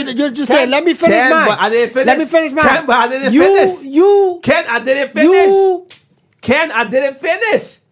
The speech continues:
Speaker 1: Ken, I
Speaker 2: It's
Speaker 1: didn't
Speaker 2: hard
Speaker 1: finish.
Speaker 2: to argue with you because you don't watch football. So I can't argue with you.
Speaker 1: Ken, I didn't finish,
Speaker 2: Yeah,
Speaker 1: though.
Speaker 2: go ahead, but you still don't watch it.
Speaker 1: That,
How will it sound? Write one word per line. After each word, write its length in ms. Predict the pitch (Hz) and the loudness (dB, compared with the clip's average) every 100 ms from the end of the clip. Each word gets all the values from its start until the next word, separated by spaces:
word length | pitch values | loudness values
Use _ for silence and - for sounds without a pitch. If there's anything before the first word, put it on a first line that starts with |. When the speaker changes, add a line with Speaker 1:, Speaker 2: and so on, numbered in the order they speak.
| _ _ _ _ _ _ _ | _ _ _ _ _ _ _
Speaker 1:
Ken, 260 | - 403 392 | 0 0 2
I 80 | |
Speaker 2:
It's 80 | 302 | 0
Speaker 1:
didn't 200 | 359 359 | 2 2
Speaker 2:
hard 140 | 330 403 | 0 0
Speaker 1:
finish. 140 | 392 | 2
Speaker 2:
to 40 | 453 | 0
argue 280 | 269 311 311 | 0 0 -2
with 100 | 262 | -4
you 60 | |
because 220 | 277 277 277 | -2 0 0
you 40 | |
don't 160 | 311 277 | 0 0
watch 220 | 277 285 | 0 -2
football. 520 | - 185 190 202 156 - _ _ _ | -6 -2 0 0 -2 -6 _ _ _
So 180 | - 277 | -2 -2
I 160 | 240 226 | 0 -2
can't 320 | 226 302 269 185 | 0 0 0 0
argue 320 | 226 202 175 | -2 -2 -6
with 180 | 135 - | -10 -12
you. 60 | 107 _ _ _ _ _ _ _ _ | -16 _ _ _ _ _ _ _ _
Speaker 1:
Ken, 280 | 269 277 - | -8 -8 -8
I 140 | 196 214 | -4 -4
didn't 340 | 165 240 240 | 0 -2 -2
finish, 300 | - 262 226 | -4 -4 -2
Speaker 2:
Yeah, 140 | 302 302 | 0 0
Speaker 1:
though. 80 | 302 | 0
Speaker 2:
go 80 | |
ahead, 240 | 302 320 285 | 0 -2 -4
but 160 | 240 | -6
you 60 | 247 | -6
still 220 | - 294 | -2 -2
don't 180 | 285 269 | -2 -2
watch 280 | 269 285 233 | -2 -2 -4
it. 140 | - _ _ - | -8 _ _ -4
Speaker 1:
That, 240 | 160 - | -4 -4